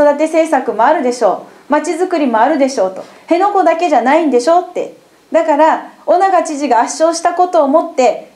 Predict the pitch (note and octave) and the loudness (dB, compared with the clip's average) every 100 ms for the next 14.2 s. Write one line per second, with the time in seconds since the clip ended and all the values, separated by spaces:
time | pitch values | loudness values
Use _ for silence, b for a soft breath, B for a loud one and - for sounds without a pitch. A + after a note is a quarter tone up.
0 | - D#4+ D#4+ E4 D#4+ D#4+ D#4 F4+ D#4+ C4+ | -2 0 0 -2 0 0 0 2 2 2
1 | D4+ A3 - D4+ D#4+ D#4+ C4 D4 D4+ D4+ | 2 0 -4 0 0 2 0 0 0 2
2 | D4 D4 C#4 A3 C4 D#4+ F4 F#4 D#4 E4+ | 0 2 2 2 2 2 2 2 2 2
3 | F#4 B3+ A3+ A3+ B3 A#3 C#4+ - - - | 0 -6 -6 -2 0 2 0 0 -8 -2
4 | D4 C#4+ B3+ A#3 C#4+ D#4 D#4 B - E4+ | 2 2 2 2 2 2 -2 B -2 2
5 | F#4 G4 G4+ G#4+ G#4 D4+ A#3 - - - | 2 2 0 0 2 2 0 -4 -16 -4
6 | D4 - F#4 D#4+ F4 D4 - - - E4 | 0 2 2 2 0 -2 -4 -14 -2 2
7 | D#4+ D#4+ F4 F4 E4 E4 D#4+ C4 A#3 A#3 | 2 2 -2 -2 0 0 0 -2 0 -2
8 | A#3 D4+ E4 F#4 F4 C4 D4+ D4 B3+ A3+ | 0 -2 2 2 2 2 2 2 0 0
9 | A3+ A3+ - E4+ E4 B - C4+ C4+ C#4 | -4 -6 0 0 -2 B -4 -2 0 0
10 | C#4 C#4 A#3 A3+ D#4+ E4+ - G3+ - - | 0 -2 -2 -2 -2 -2 -2 -2 -2 -14
11 | _ D4+ D4 E4 - - - A#3 A3+ C4 | _ 0 2 2 0 -6 -6 -2 0 0
12 | C4 C4 C4+ A#3 - C#4+ C#4+ D#4+ D#4+ - | -2 0 0 0 -2 0 2 2 0 -2
13 | - C4+ C4 C#4+ C4+ C4+ B3+ A3 G#3+ D4 | -6 -2 0 2 0 0 0 0 2 2
14 | C4 - | 2 -2